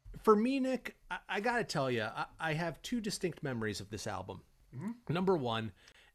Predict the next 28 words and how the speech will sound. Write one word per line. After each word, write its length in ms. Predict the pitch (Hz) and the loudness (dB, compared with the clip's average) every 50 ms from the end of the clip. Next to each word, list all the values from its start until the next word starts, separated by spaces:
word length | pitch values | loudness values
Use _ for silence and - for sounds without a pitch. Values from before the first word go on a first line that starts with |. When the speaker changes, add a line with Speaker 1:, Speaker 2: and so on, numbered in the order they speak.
| _ - | _ 4
Speaker 1:
is 500 | 139 123 117 117 113 110 110 95 - - - _ _ - - _ _ - - _ _ _ - | 4 6 6 6 4 2 0 -2 -6 -8 -10 _ _ -20 -20 _ _ -20 -20 _ _ _ -6
sitting 460 | - - - 214 214 226 220 208 160 | -6 0 2 2 2 2 2 0 0
outside 720 | 139 143 139 139 - - - 123 110 107 104 110 110 - | -2 -2 -2 -4 -6 -4 -2 0 0 0 0 -2 -4 -4
of 200 | - 104 95 92 | -6 -8 -6 -6
the 140 | 110 113 117 | -8 -8 -6
old 440 | - 113 110 107 107 110 104 101 - _ | -4 -4 -4 -2 -4 -6 -8 -10 -16 _
punk 440 | - - - 117 113 113 117 - - - _ - | -12 -8 -6 -4 -4 -6 -6 -10 -12 -16 _ -20
hardcore 580 | - - - 110 104 101 - - 113 101 92 92 | -16 -8 -6 -6 -6 -6 -8 -10 -8 -8 -8 -10
club 500 | - - - 104 95 95 95 95 95 95 107 - - _ _ | -12 -10 -8 -8 -6 -6 -6 -8 -10 -12 -16 -18 -20 _ _
in 320 | 113 107 101 98 98 101 101 | -4 -2 -2 -2 -4 -6 -4
Winston-Salem, 580 | 117 117 117 - - 135 - - 131 117 117 | -4 -4 -4 -6 -8 -8 -6 -6 -6 -4 -4
North 180 | 117 113 107 - | -6 -8 -8 -8
Carolina, 540 | - 113 104 98 95 92 92 95 92 95 101 - _ _ - | -8 -6 -6 -4 -4 -6 -6 -8 -8 -10 -12 -16 _ _ -12
w-, 200 | 117 110 107 - | -10 -10 -10 -8
that 80 | - 107 | -8 -8
was 140 | 98 98 - | -8 -8 -8
called, 340 | - - 101 92 92 90 92 | -8 -8 -8 -8 -8 -8 -8
uh, 220 | 90 90 90 - - _ | -8 -8 -10 -12 -14 _
Pablo's. 640 | - - 117 107 - - - - - - - - - _ - - - - - - - - - - - _ - | -6 -4 -4 -4 -4 -8 -14 -16 -14 -14 -14 -14 -16 _ -20 -20 -20 -20 -20 -20 -20 -20 -20 -20 -20 _ 0
And 460 | 123 117 113 113 107 104 104 101 - - _ _ _ | 2 2 2 2 0 -2 -6 -8 -10 -16 _ _ _
Pablo's 460 | - 131 143 147 170 175 180 135 147 | -2 -2 0 2 4 2 2 2 2
was 240 | 135 120 113 - - | 0 0 -2 -2 -4
a 140 | 127 113 | -6 -6
fire 420 | 101 _ - 120 113 123 123 131 131 | -6 _ -2 -2 0 0 0 0 0
hazard 500 | 135 131 120 123 120 131 151 147 135 - | -2 -2 -2 -2 -2 -2 -2 -2 -4 -6
run 220 | 110 110 104 104 113 | -6 -4 -2 -2 -2
by 140 | 120 127 139 | -2 -2 -4
teenagers 840 | 131 - - 113 101 98 95 95 92 98 107 107 113 110 - - | -4 -4 -6 -4 -4 -4 -4 -6 -6 -6 -6 -6 -4 -6 -6 -8